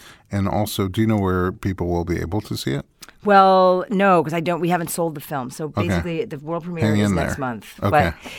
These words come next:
Speaker 2: yeah.
Speaker 1: But there's a website.
Speaker 2: There, kind, there's not even
Speaker 1: There's
Speaker 2: really a
Speaker 1: a, okay.
Speaker 2: website. I mean, that's the thing. The crazy thing,
Speaker 1: <laughs>
Speaker 2: The Business of Being Born has literally changed,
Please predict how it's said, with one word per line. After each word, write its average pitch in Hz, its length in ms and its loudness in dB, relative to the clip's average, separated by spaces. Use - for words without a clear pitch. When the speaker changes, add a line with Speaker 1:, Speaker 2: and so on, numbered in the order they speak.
Speaker 2:
yeah. 202 180 6
Speaker 1:
But 139 80 4
there's 135 180 6
a 131 40 4
website. 110 480 0
Speaker 2:
There, 208 600 6
kind, 170 480 -10
there's 165 180 -8
not 180 140 -6
even 208 160 -4
Speaker 1:
There's 120 240 0
Speaker 2:
really - 0 -
a 147 60 4
Speaker 1:
a, - 160 2
okay. 147 140 4
Speaker 2:
website. 110 460 -4
I 160 60 0
mean, 180 140 2
that's 240 160 4
the 302 80 -4
thing. 190 240 -2
The 208 80 -8
crazy 247 400 4
thing, 214 240 6
Speaker 1:
<laughs> 175 80 0
Speaker 2:
The - 20 -4
Business 226 300 4
of 262 60 -2
Being 254 180 2
Born 175 320 4
has 165 260 0
literally 196 580 -2
changed, 165 800 -4